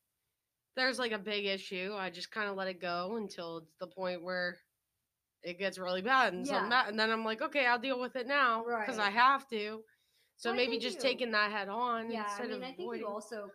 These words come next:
Speaker 2: kinda wanna keep giving people chances and stuff. And then
Speaker 1: Aw.
Speaker 2: it kinda gets
Speaker 1: <laughs>
Speaker 2: to the point where you realize you can't, you know, or, like, not even
Speaker 1: Right.
Speaker 2: just, like, people, just, like, you wanna keep giving a situation a chance,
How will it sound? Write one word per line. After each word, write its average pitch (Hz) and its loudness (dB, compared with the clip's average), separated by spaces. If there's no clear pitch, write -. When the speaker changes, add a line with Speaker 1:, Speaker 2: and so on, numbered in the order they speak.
Speaker 2:
kinda 190 -12
wanna 180 -12
keep - -20
giving 180 -14
people 170 -20
chances - -18
and 170 -20
stuff. 120 -20
And 240 -2
then 226 -4
Speaker 1:
Aw. - -
Speaker 2:
it 220 -10
kinda 247 -4
gets 247 -4
Speaker 1:
<laughs> - -
Speaker 2:
to 226 -10
the 196 -14
point 196 -14
where 185 -12
you 190 -14
realize 170 -14
you - -20
can't, 151 -16
you 196 -14
know, 165 -14
or, 196 -16
like, 202 -14
not 330 -4
even 254 -2
Speaker 1:
Right. - -10
Speaker 2:
just, 240 -10
like, 202 -10
people, 220 -14
just, 196 -16
like, 190 -16
you 208 -16
wanna 202 -14
keep 208 -18
giving 190 -14
a 190 -16
situation 190 -18
a 160 -18
chance, 165 -20